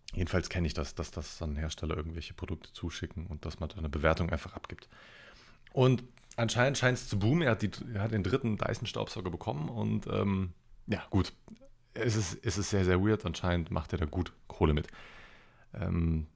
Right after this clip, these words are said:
ich war stehen geblieben bei GameStop. Ich habe auf jeden Fall den ganzen Tag weitergeschaut und, ähm, während der Arbeitszeit ist nicht so viel passiert. Ich bin dann, als ich nach Hause gekommen bin, ultra schnell duschen gegangen, hab mir schnell Essen gemacht.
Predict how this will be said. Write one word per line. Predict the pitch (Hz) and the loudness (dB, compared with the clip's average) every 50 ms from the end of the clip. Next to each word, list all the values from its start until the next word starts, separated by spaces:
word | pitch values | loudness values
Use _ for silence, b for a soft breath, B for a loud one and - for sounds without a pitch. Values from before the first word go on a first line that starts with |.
| _ - | _ -12
ich | - - | -4 0
war | 107 98 | 0 2
stehen | - 117 113 | 4 4 4
geblieben | 110 98 104 107 98 | 4 6 4 4 6
bei | 95 92 | 6 6
GameStop. | 92 98 104 98 - - 107 | 6 6 6 4 2 0 0
Ich | 95 90 - - | 0 0 -2 -4
habe | - - | -6 -8
auf | - - | -2 0
jeden | 117 107 - | 0 0 2
Fall | - - | 0 -2
den | 95 92 95 | -2 -4 -4
ganzen | 98 98 - - - | -4 -6 -6 -6 -4
Tag | 95 92 87 | -4 -4 -2
weitergeschaut | 92 95 92 98 92 90 - 101 101 101 98 - | 0 0 0 0 0 0 2 4 4 4 4 2
und, | 90 85 82 - - | 0 -4 -4 -4 -4
ähm, | 85 87 87 85 - B B B B B B B | -4 -4 -4 -4 -4 B B B B B B B
während | 101 104 107 90 - | 6 6 6 6 4
der | - | 4
Arbeitszeit | 90 92 98 101 - - 104 90 - | 4 4 4 2 2 0 0 0 0
ist | - - | 0 -2
nicht | 101 - | -2 -2
so | 107 95 | -2 -2
viel | - 107 | -2 -2
passiert. | - 82 76 - 110 117 - 80 | -2 -2 -2 -2 -2 -4 -2 -4
Ich | 80 - | -4 -2
bin | 82 82 | 0 0
dann, | 82 87 107 113 - - - - | 2 0 0 -4 -10 -16 -18 -16
als | - - 82 - | -14 -14 -12 -8
ich | - 87 | -6 -4
nach | 82 78 | -2 0
Hause | 92 87 87 | 0 0 0
gekommen | 85 78 - 90 85 | -2 -2 -2 -2 -2
bin, | 80 82 - | -2 -2 -2
ultra | - 117 120 117 - 104 90 | 0 2 2 2 2 0 -2
schnell | 80 101 95 90 | 0 0 0 0
duschen | 95 98 90 98 95 | 0 -2 -2 -4 -6
gegangen, | 90 95 95 87 | -6 -6 -8 -10
hab | 82 | -10
mir | - 85 | -10 -10
schnell | - - 90 | -8 -6 -6
Essen | 90 85 85 87 | -4 -2 0 0
gemacht. | 87 87 87 85 80 | 2 2 2 0 -2